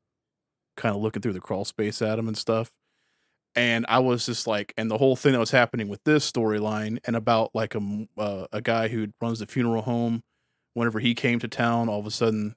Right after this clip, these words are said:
kids started to die, and, and he would sell the caskets, and, but then dig up the caskets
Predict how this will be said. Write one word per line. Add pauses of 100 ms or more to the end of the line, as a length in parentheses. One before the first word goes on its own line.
kids
started
to
die,
and, (560)
and (260)
he
would
sell
the
caskets,
and,
but
then (480)
dig
up
the
caskets